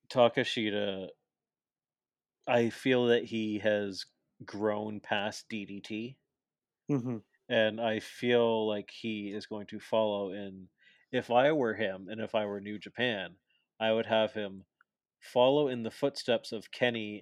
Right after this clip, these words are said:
Speaker 1: and Kota Ibushi, move to New Ja-, move to New Japan and become their next big star.
Speaker 2: Yeah.
Speaker 1: Or big young star, 'cause he will be.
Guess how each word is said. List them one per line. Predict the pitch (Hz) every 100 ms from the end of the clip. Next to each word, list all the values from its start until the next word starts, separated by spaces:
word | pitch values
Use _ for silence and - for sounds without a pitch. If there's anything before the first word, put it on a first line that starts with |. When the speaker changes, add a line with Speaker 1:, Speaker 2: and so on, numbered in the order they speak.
| -
Speaker 1:
and | 107 101 95 -
Kota | 113 104 98
Ibushi, | 92 117 113 - 92 90 87 _ _ _ -
move | 107 117 123 127 127 -
to | 123
New | 110 117 113
Ja-, | 110 -
move | 110 113 123
to | -
New | 113 110
Japan | 104 - 104 95 95 -
and | 113 104
become | 104 - 107 101 95 98 _ _ _ _ _
their | 117 107
next | 104 104 - -
big | 98 -
star. | - 95 - _ _ _ _ _ -
Speaker 2:
Yeah. | 131 104 - _ _ _ -
Speaker 1:
Or | 117 98
big | 117 98
young | 107 104 95
star, | - 92 95
'cause | - 101 90 - - _ _
he | - 117 104
will | 113 123
be. | 104 87 92